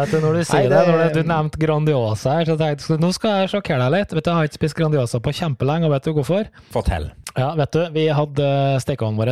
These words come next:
Speaker 1: inn, vet du. Den, eh, begynte å synge på siste, eller den sang ikke på siste verset, men, eh, det her, eh, varmeelementet, undervarmeelementet, eller hva fanken heter, hadde jo brent i stykker. Så vi fikk jo ikke noe undervarme,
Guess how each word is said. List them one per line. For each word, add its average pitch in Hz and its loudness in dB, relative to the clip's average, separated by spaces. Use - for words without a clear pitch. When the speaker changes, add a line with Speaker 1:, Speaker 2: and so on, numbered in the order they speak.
Speaker 1:
inn, 185 0
vet 170 -2
du. 110 -2
Den, 131 0
eh, 143 0
begynte 139 -2
å 135 0
synge 131 -4
på 135 0
siste, 131 -4
eller 147 2
den 190 0
sang 165 -2
ikke 139 -2
på 180 -4
siste 175 -2
verset, 180 -2
men, 180 0
eh, 175 0
det 175 0
her, 165 0
eh, 160 0
varmeelementet, 147 -2
undervarmeelementet, 113 -2
eller 185 0
hva 160 -2
fanken 135 -2
heter, 127 -2
hadde 147 -2
jo 151 2
brent 151 -2
i 120 0
stykker. 117 -2
Så - -2
vi 180 -2
fikk - -8
jo 135 0
ikke 185 -2
noe 208 0
undervarme, 135 0